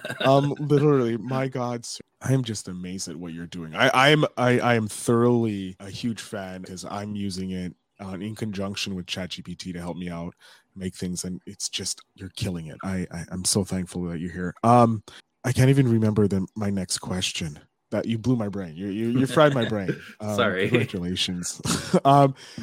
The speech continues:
Speaker 2: we're gonna go to the Spark question,
Speaker 1: Sure.
Speaker 2: um, of the day. Um, so Spark is, uh, from Seek Discomfort. Yes, they're, you know, the Spark questions with strangers 'cause they're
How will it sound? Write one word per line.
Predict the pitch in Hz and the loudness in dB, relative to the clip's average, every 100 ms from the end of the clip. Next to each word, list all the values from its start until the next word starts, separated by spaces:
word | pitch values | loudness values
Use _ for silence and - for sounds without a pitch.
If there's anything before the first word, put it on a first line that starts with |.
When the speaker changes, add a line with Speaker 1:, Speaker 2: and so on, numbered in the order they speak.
| - | -4
Speaker 2:
we're | 156 | 2
gonna | 170 233 | 6 8
go | 214 | 8
to | 185 | 8
the | 165 | 6
Spark | - - 139 135 | 4 0 0 0
question, | - 110 - 104 107 _ _ 110 | -4 -4 -4 -12 -18 _ _ -6
Speaker 1:
Sure. | 110 104 | -4 -4
Speaker 2:
um, | 104 104 95 _ - | -6 -12 -16 _ 0
of | 131 135 | 2 4
the | 131 | 2
day. | 113 95 101 - | 2 -2 -4 -6
Um, | 110 110 107 | -6 -6 -6
so | 107 110 | -4 -4
Spark | - 135 120 120 117 - | -2 2 2 2 -2 -12
is, | 113 110 - - 104 | -8 -8 -10 -12 -10
uh, | 104 | -10
from | - 98 104 | -8 -10 -4
Seek | - 156 | 0 2
Discomfort. | 139 - 143 127 135 131 - | 2 2 2 2 2 2 0
Yes, | 117 113 - | -6 -6 -4
they're, | 117 107 | -4 -4
you | 104 | -4
know, | 101 98 | -4 -6
the | 95 95 | -4 -6
Spark | - 113 98 - | -6 -4 -4 -6
questions | - 117 - 113 | -4 -4 -4 -8
with | 107 | -6
strangers | - 123 123 123 123 | -4 -2 0 2 0
'cause | - 98 | -2 -8
they're | 95 92 | -6 -8